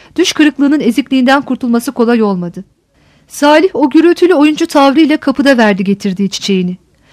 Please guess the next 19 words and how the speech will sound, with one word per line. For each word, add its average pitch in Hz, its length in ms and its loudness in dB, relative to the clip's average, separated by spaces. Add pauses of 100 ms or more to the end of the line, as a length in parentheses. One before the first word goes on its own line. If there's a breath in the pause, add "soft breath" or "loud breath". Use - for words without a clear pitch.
(160 soft breath)
Yukarı 285 300 2
çıkınca 240 500 0
da 233 80 2
Necla 277 480 2
kardeşlerine 262 640 2
aldıkları 220 420 2
ipek 302 280 0
eşarbın 247 400 2
paketini 262 400 0
uzattı 208 380 0
aynı 247 260 4
kötü 240 240 0
oyuncu 202 240 0
gösterisiyle. 190 720 -6 (880 soft breath)
Kızmaktan 370 580 2
çok 339 260 -4
gülmek 269 340 0
geliyordu 190 400 -2
içinden. 180 440 -8